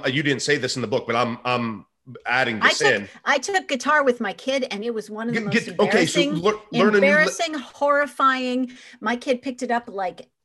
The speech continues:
Speaker 2: like he was playing Layla by, like, his third lesson.
Speaker 1: <laughs>
Speaker 2: And I could
Speaker 1: Just
Speaker 2: barely,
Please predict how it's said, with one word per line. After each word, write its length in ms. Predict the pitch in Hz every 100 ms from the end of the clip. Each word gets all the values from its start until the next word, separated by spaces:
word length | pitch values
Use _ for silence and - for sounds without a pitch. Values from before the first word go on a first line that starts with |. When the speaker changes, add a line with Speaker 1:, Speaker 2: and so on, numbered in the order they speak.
| - 185
Speaker 2:
like 260 | 214 208
he 160 | 226 311
was 160 | 262 -
playing 320 | 247 220 175
Layla 540 | 175 208 220 196 147
by, 100 | 160
like, 200 | 160 160
his 160 | 175 -
third 460 | - 226 208 214 190
lesson. 440 | 196 - 294 277 381
Speaker 1:
<laughs> 40 | - -
Speaker 2:
And 120 | 247 247
I 180 | 247 320 330
could 240 | 247 -
Speaker 1:
Just 240 | - _
Speaker 2:
barely, 680 | 254 269 277 247 190 175 196